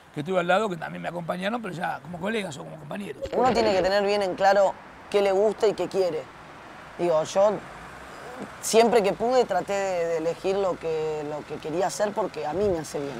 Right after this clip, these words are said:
Speaker 2: trabajar así. Digo, es una profesión en la que si vos no estás cómodo en lo que estás haciendo, eh, terminás estando mal. Digo, tenés que estar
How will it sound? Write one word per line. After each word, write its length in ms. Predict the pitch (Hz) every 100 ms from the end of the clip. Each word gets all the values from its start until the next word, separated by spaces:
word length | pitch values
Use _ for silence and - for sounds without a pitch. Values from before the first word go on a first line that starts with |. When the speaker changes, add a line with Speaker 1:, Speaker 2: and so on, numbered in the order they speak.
| - - - - - -
Speaker 2:
trabajar 360 | 156 151 143 156
así. 260 | 135 - 135 - - - - - -
Digo, 140 | 160 147 131 - - - -
es 180 | 175 -
una 200 | 208 185
profesión 440 | 180 160 170 214
en 100 | 220
la 100 | 185
que 120 | 156 160
si 140 | 170
vos 300 | 185 208 - - - - - - - -
no 180 | 180 196
estás 240 | 190 208 -
cómodo 580 | 226 208 180 175 180 - - - - - -
en 80 | 170
lo 80 | 165
que 60 | 156
estás 220 | 202 202
haciendo, 480 | 202 214 226 233 185 - -
eh, 380 | 185 165 170 165
terminás 380 | - 156 175 202
estando 340 | 202 208 208 180
mal. 220 | 208 170 131 - - - - - - - -
Digo, 160 | 170 165
tenés 200 | - 180
que 60 | 185
estar 260 | - 196